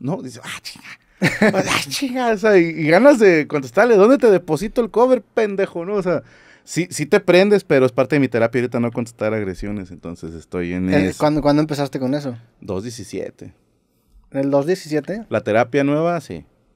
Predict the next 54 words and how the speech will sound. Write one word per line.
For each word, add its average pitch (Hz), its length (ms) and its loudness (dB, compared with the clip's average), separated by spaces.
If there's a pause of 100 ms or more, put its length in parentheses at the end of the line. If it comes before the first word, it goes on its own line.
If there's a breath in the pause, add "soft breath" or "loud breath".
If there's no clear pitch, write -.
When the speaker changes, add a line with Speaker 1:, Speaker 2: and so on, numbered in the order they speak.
(340)
Speaker 1:
Pero 113 280 2
esto, 147 320 2
esta 160 180 -2
nueva 165 220 4
tarea 143 280 2
tiene 131 380 -4
menos 107 320 -8
del 98 140 -6
año. 87 260 -8 (520)
Speaker 2:
Lo 147 120 4
de 147 80 6
no 143 140 2
contestar 156 400 -2
como, 156 180 -2
o 156 60 -6
sea, 165 100 0
la 156 100 4
Speaker 1:
Sí. - 60 -12
Speaker 2:
terapia, 160 320 4
la 196 140 2
terapia 147 360 2
profesional 143 500 0
en 160 80 2
el 143 40 4
Speaker 1:
Ah, 143 80 6
es 131 80 2
un 131 60 2
chingo, - 40 2
Speaker 2:
dos 135 80 0
mil 98 160 -2
diecisiete. 120 260 -4 (100)
Speaker 1:
sí. - 120 -18 (340 soft breath)
Speaker 2:
Pero 131 160 2
el 135 80 2
de 135 80 4
no 135 140 2
<laughs> - 0 -
contestar 151 480 -2
comentarios 151 540 2
Speaker 1:
Hace 117 180 -2
un - 60 0
Speaker 2:
este 147 240 2
Speaker 1:
año. 170 280 0 (160)
Speaker 2:
año 120 160 -6
Speaker 1:
<laughs> - 100 -18
Speaker 2:
o 139 80 2
el 135 60 4
Speaker 1:
Hace 143 40 2
Speaker 2:
año 147 80 2
Speaker 1:
un 160 60 2
año. 107 80 4
Speaker 2:
pasado. 156 320 -2 (180)
Speaker 1:
<laughs> 110 80 -8 (140)
Sí. 117 120 -8